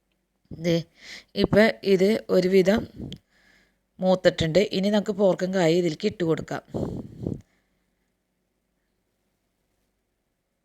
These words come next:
നല്ല കുഴമ്പ് രൂപത്തിലുള്ള കറിയാണ് ട്ടോ. ഇത് ചിലർ വരട്ടി എടുക്കും ട്ടോ. ഇതിലെ വെള്ളമൊക്കെ വറ്റിച്ച് വരട്ടി എടുക്കും. കണ്ടോ?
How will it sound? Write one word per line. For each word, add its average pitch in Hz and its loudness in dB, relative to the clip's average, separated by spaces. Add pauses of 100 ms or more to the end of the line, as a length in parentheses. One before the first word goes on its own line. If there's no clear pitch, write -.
(160)
നല്ല 170 -2 (100)
കുഴമ്പ് 180 4 (120)
രൂപത്തിലുള്ള 180 0 (1300)
കറിയാണ് 165 0 (100)
ട്ടോ. 160 -4 (520)
ഇത് 208 -2
ചിലർ 220 8 (200)
വരട്ടി 185 6
എടുക്കും 185 0
ട്ടോ. 170 4
ഇതിലെ 175 4
വെള്ളമൊക്കെ 185 4
വറ്റിച്ച് 185 2 (500)
വരട്ടി 190 4
എടുക്കും. 180 -2 (920)
കണ്ടോ? 160 -4